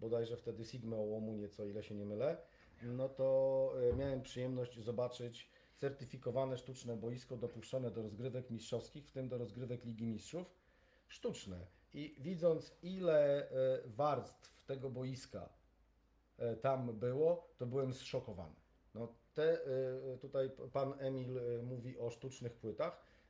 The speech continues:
i bardzo dobrze mówi o sztucznych płytach, dlatego że to była wylewka betonowa, na którą rozwi-, na której rozwijano zielony dywan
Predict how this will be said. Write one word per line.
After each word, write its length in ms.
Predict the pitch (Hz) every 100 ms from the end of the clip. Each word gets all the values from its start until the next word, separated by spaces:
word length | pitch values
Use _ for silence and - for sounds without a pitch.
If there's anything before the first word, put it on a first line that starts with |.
| -
i 60 |
bardzo 260 | 175 185 214
dobrze 320 | 240 185 139
mówi 280 | 123 107 110
o 40 |
sztucznych 380 | 104 117 - 104
płytach, 320 | - 104 139
dlatego 340 | 127 120 127 123
że 100 | 120
to 120 | 120
była 340 | 113 120 110 110 - -
wylewka 520 | 101 131 139 135 120
betonowa, 760 | 98 110 107 95 92 120 196 - _ _ _ _ -
na 100 | 165
którą 340 | - 165 170
rozwi-, 440 | - 143 113 110
na 120 | 117 120
której 260 | 135 135
rozwijano 640 | 120 98 101 113 113 117 120 - _ -
zielony 520 | 104 117 117 110 107 113 _
dywan 460 | 92 123 - 92